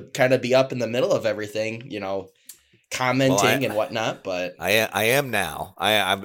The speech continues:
Speaker 2: I got back all, I got it all back online now,
Speaker 1: Awesome.
Speaker 2: so I, I will be involved. And I, I had two hundred and forty messages
Speaker 1: <laughs>
Speaker 2: that I had not read, and I was like,
Speaker 1: Yeah.
Speaker 2: "Oh God."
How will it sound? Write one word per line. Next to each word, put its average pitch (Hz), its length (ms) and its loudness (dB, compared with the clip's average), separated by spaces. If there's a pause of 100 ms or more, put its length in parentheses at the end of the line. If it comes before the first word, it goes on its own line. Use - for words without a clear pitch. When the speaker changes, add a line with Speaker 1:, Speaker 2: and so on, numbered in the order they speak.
Speaker 2:
I 95 140 4
got 98 260 2
back 95 220 2
all, 87 440 0
I 104 120 0
got 101 160 2
it 95 80 2
all 90 160 4
back 80 320 -4
online 71 720 -10
now, 76 240 -6
Speaker 1:
Awesome. 123 180 -4
Speaker 2:
so 78 160 -6
I, 71 200 -2
I 80 260 -2
will 76 260 -8 (140)
be 80 180 -10
involved. 73 500 -4
And 87 140 -8
I, 82 80 -4 (100)
I 95 100 -6
had 92 340 0
two 135 260 -2
hundred 107 420 -6
and 85 160 -10
forty 98 480 -6
messages 92 800 2
Speaker 1:
<laughs> - 880 0
Speaker 2:
that - 100 2
I 87 120 2
had 101 260 4
not 85 200 -2
read, 87 380 0
and 95 240 -4
I 85 100 -4
was 85 140 -6
like, 85 140 -2
Speaker 1:
Yeah. 92 220 2
Speaker 2:
"Oh 85 120 0
God." 78 460 -6